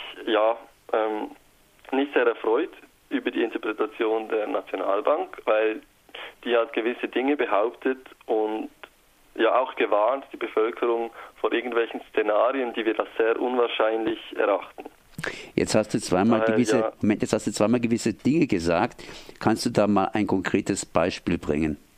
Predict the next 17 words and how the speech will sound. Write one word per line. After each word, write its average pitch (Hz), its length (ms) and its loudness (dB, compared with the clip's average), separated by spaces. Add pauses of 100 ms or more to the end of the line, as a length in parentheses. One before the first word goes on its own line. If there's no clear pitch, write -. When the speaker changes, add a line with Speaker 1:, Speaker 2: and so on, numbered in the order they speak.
(680)
Speaker 1:
Ja, 113 160 2
es 120 80 -6
ist 123 220 -8
so, 131 160 2
dass, 117 200 0 (140)
ähm, 104 400 0 (920)
es - 160 -10
gi-, 139 140 -14
gi-, - 260 -10
gibt 113 280 -4
einen, 101 260 -2
ja, 98 120 2
gewissen 107 400 -2
Streit 107 480 0 (580)
über 110 240 0
einen 113 400 -2 (100)
Punkt 139 380 -2